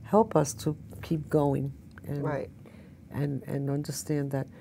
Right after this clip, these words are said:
Speaker 1: you know, okay, so this part of our life has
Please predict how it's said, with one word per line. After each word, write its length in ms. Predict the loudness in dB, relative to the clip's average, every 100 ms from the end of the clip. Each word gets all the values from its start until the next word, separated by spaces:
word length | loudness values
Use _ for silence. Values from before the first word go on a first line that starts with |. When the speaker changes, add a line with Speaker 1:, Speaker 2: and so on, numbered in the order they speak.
| -18 -18 -18 2
Speaker 1:
you 140 | 4
know, 160 | 4 4
okay, 440 | 2 2 2 0
so 220 | 2 -2
this 320 | 2 0 0
part 340 | -10 0 4 4
of 120 | 2
our 120 | 2
life 300 | 2 2 2 0
has 340 | -2 -2 -4